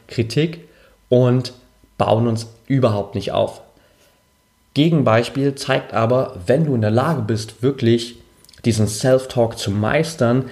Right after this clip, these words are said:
deine Selbstgespräche in eine positive Richtung zu lenken, dann kannst du nochmal deutlich mehr aus dir herausholen. Beispiel zum Beispiel eine Studie aus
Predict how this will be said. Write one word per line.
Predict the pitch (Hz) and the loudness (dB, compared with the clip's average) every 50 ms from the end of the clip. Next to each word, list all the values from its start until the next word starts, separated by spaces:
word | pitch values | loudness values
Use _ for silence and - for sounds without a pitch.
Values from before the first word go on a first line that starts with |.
| - - | -10 -4
deine | - 113 104 104 101 | 0 0 2 2 2
Selbstgespräche | 101 113 131 143 139 - - - - - - - 117 113 110 113 | 4 4 2 2 0 -4 -8 -8 -8 -8 -4 -2 -2 0 0 0
in | 110 107 | 0 0
eine | 113 110 | 0 -2
positive | 110 - 143 147 143 147 - - - - 117 | 0 0 0 0 0 -4 -10 -10 -6 -4 -2
Richtung | 123 131 131 - 117 107 - | -2 -2 -2 -2 -6 -6 -6
zu | - - | -4 -2
lenken, | 101 98 98 107 - 139 139 - - - - - - - | -2 -2 -2 -2 -2 -4 -4 -6 -8 -20 -20 -12 -4 0
dann | 113 110 113 | 2 2 2
kannst | 113 - - 127 120 123 120 - - | 0 0 0 0 0 0 -2 -4 -4
du | - 127 131 135 131 - - - - _ | 0 0 0 0 0 -4 -12 -20 -8 _
nochmal | - 113 120 113 113 - 135 123 113 | 0 2 2 2 0 0 0 0 0
deutlich | 107 110 104 107 110 110 - 113 107 - | 2 0 0 0 0 -2 -2 -4 -4 -2
mehr | 110 107 107 107 110 - - | 0 0 2 0 0 -2 -4
aus | - 107 - | -8 -8 -6
dir | - 104 | -4 -4
herausholen. | 95 95 95 95 101 104 104 98 - - 92 87 90 - - - - - - | -2 -2 -2 0 2 2 2 0 -2 -4 -6 -6 -6 -8 -14 -20 -20 -8 -2
Beispiel | - 117 127 151 156 160 - 143 139 | 0 2 2 2 0 -2 -4 -4 -4
zum | 135 - 120 113 | -2 -2 -2 0
Beispiel | 117 120 120 117 117 - 123 120 123 120 123 - - - _ _ _ | 0 0 -2 -2 -2 -2 0 0 0 -2 -4 -10 -18 -20 _ _ _
eine | - 110 110 107 | 0 0 2 2
Studie | 107 107 - - - 127 123 131 127 123 120 120 123 120 120 120 - - _ _ _ _ _ - | 2 0 -2 -4 -4 -2 -2 0 2 2 4 4 2 0 -2 -8 -18 -20 _ _ _ _ _ 0
aus | 107 104 107 110 110 - - - - | 2 4 4 2 2 -2 -6 -10 -14